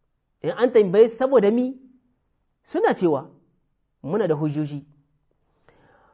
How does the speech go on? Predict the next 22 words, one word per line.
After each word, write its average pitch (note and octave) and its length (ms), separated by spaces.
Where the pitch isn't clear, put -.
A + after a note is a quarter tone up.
Wanda F4 300
ya D4 140
riko C4+ 240
da F#3+ 100
wannan A3 580
tunani F3 480
na A#3 100
cewa F#3+ 540
Imamu A#3+ 360
Ali F#3 220
shi A#3 260
ne F3+ 260
jagora G3+ 640
bayan A3 280
Annabi E3+ 320
kai E3+ 180
tsaye, C#3+ 320
ba D3+ 220
wai B3 140
Abubakar F#3 540
ba D#3 100
ne, C#3+ 180